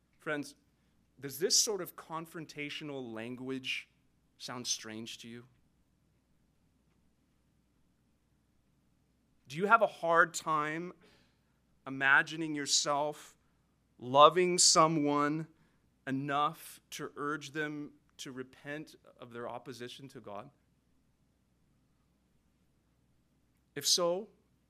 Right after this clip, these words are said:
can I suggest that perhaps you've misunderstood the definition of love and what loving your neighbor often sounds like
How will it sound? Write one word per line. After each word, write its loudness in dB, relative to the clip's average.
can -6
I 2
suggest -2
that -12
perhaps -10
you've -16
misunderstood -8
the -12
definition -10
of -14
love -6
and -10
what -4
loving -4
your -4
neighbor -8
often -4
sounds -2
like -8